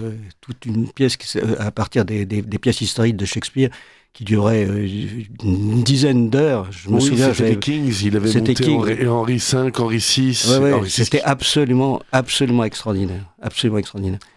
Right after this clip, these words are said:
Speaker 2: Qui était donc
Speaker 1: C'est un,
Speaker 2: un
Speaker 1: il, il nous manque, il a, il a, il avait vraiment le sens, le, le, le sens shakespearien, c'était un,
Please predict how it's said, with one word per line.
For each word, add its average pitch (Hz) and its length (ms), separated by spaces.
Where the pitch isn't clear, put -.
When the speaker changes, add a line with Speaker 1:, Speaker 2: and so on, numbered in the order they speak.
Speaker 2:
Qui 113 100
était 107 200
donc 113 240
Speaker 1:
C'est - 40
un, 110 200
Speaker 2:
un 104 40
Speaker 1:
il, 110 280
il 107 200
nous 120 80
manque, 131 240
il 101 160
a, 104 100
il 104 200
a, 104 60
il 110 140
avait 113 140
vraiment 127 280
le 117 60
sens, 131 280
le, 110 340
le, 110 260
le 110 200
sens - 280
shakespearien, 120 640
c'était 101 440
un, 92 220